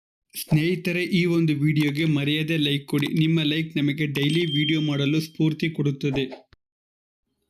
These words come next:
ಬೆಂಗಳೂರಿನಲ್ಲಿ ಗುಂಟೂರು ಒಣಮೆಣಸಿನಕಾಯಿ ಮಾರ್ಕೆಟ್ ಬೆಲೆ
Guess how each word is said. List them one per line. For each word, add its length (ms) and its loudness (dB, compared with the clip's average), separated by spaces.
ಬೆಂಗಳೂರಿನಲ್ಲಿ 800 6
ಗುಂಟೂರು 580 8
ಒಣಮೆಣಸಿನಕಾಯಿ 840 4
ಮಾರ್ಕೆಟ್ 500 2
ಬೆಲೆ 280 6